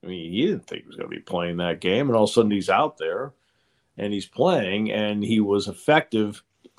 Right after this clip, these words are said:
but at the same time, he impressed everybody by the poise that he kept along the way. He's a different kind of leader than Sean is. Uh, Bo is more of the kind of leader that,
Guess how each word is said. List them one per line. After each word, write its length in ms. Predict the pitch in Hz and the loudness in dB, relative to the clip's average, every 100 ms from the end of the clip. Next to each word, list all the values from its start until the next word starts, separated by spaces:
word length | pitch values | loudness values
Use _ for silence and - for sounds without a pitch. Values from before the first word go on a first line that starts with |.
| _ _ - | _ _ -2
but 100 | - | -2
at 100 | 107 | -2
the 60 | |
same 320 | 104 135 135 | -4 2 2
time, 240 | 113 120 110 | 4 2 2
he 60 | |
impressed 420 | 104 95 117 107 113 | -2 -2 -2 -2 -4
everybody 440 | 98 98 98 95 | -4 -4 -4 -4
by 360 | 87 90 90 - | -4 -6 -6 -10
the 80 | - - | -12 -14
poise 500 | _ - 156 123 95 | _ -4 0 0 -2
that 160 | 92 85 | -10 -10
he 140 | 92 | -10
kept 340 | 85 - 82 - | -10 -10 -8 -6
along 340 | 87 82 80 | -4 -2 -4
the 80 | 76 | -8
way. 260 | - 50 - - - - - _ | -10 -10 -12 -16 -20 -18 -20 _
He's 220 | - 101 | -4 0
a 40 | 113 | 4
different 380 | 131 131 131 | 6 6 2
kind 280 | - 127 123 | 4 6 6
of 80 | 113 | 4
leader 320 | 113 120 123 | 2 4 4
than 180 | 117 120 | 4 2
Sean 480 | 107 - 113 113 110 | -2 -2 0 0 0
is. 440 | 110 113 120 - - - _ - | -2 -2 -6 -12 -18 -20 _ -12
Uh, 260 | 95 92 | -8 -6
Bo 480 | 90 92 131 131 120 | -8 2 6 8 6
is 160 | 110 92 | 2 -4
more 240 | 101 101 | -6 -4
of 160 | 95 90 | -4 -8
the 80 | - | -16
kind 280 | - 107 | -10 -8
of 80 | 101 | -6
leader 340 | 95 101 95 85 | -8 -8 -8 -8
that, 180 | 82 | -10